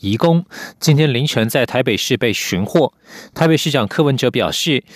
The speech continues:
北市有三层防疫战略，昨天启动第二层，迅速找到人挡住防疫破口，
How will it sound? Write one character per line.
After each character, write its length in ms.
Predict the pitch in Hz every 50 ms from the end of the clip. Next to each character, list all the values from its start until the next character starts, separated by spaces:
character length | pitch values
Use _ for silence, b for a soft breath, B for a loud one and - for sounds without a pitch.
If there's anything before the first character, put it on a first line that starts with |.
| B B B
北 160 | B 180 165
市 220 | 156 - - 254 196
有 180 | 139 120 101
三 300 | 95 - - 208 220 226
层 240 | 214 - 139 120 123
防 200 | - - 101 107
疫 140 | 131 160 156
战 260 | - - 202 160 113
略， 240 | 120 156 143 110 - _ B B B B B
昨 160 | B - 165
天 220 | 165 - 247 254 233
启 200 | - - - 104
动 160 | 127 123 117
第 120 | - 147
二 160 | - 208 214
层， 360 | - - - 110 87 87 120 - -
迅 260 | - - - 202 165
速 220 | 139 - 165 143
找 160 | 123 - 98 82
到 160 | - 131 110
人 240 | 92 95 92 98 113
挡 220 | - 110 80 92
住 180 | - - 131 113
防 240 | - 113 98 104
疫 100 | 131 147
破 240 | 135 - - 226 180
口， 360 | - - - 85 69 - -